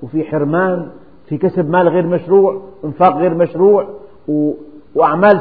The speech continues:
سيئة لا ترضي الله عز وجل، وحريص أنت على مظاهر الدين، هذه لا تقدم ولا تؤخر. "اليوم تجزى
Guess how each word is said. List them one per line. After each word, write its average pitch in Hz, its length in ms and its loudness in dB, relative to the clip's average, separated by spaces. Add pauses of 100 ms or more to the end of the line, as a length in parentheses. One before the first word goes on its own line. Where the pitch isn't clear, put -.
سيئة 214 340 4
لا 165 120 2
ترضي 180 280 0
الله 175 160 2
عز 165 340 2
وجل، 196 480 0 (760)
وحريص 175 460 0
أنت 180 340 -4
على 170 320 2
مظاهر 156 480 0
الدين، 131 540 -6 (400)
هذه 180 340 0
لا 170 140 0
تقدم 143 520 -8
ولا 107 180 -10
تؤخر. - 400 -20 (4000)
"اليوم 160 460 2
تجزى 135 520 -4